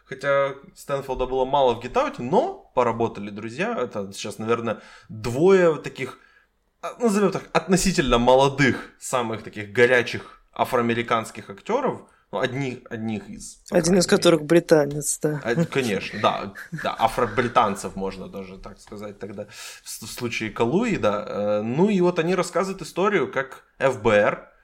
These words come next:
Speaker 1: внедрили своего человека внутрь партии Чёрных Пантер в шестидесятых, семидесятых годах. И как раз историю Фреда Хэмптона, частично которую мы видели в фильме,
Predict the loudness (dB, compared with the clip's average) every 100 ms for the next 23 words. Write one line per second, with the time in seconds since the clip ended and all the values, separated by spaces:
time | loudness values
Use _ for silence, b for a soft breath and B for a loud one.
0 | _ _ _ -8 -4 -2 2 2 2 0
1 | -2 0 0 -2 -2 -2 -2 -4 -6 -8
2 | -10 -12 -6 -4 -4 -10 -8 -4 -4 -6
3 | -12 -4 -2 -2 -4 -8 -8 -2 -2 -2
4 | -8 _ _ _ -20 -20 _ _ _ -14
5 | -12 0 4 4 0 -10 -8 -8 -6 -6
6 | -4 -2 -4 -8 -10 -8 -6 -6 -6 -12
7 | -8 -4 -4 -4 -8 -20 _ _ _ -10
8 | -8 -6 -4 -2 -4 -4 -2 -2 -2 -2
9 | -2 -2 -2 -2 -2 -6 -8 -12 -18 -18
10 | -16 -12 -10 -10 -10 -6 -4 -4 -6 -6
11 | -6 -6 -8 -10 -10 -8 -6 -8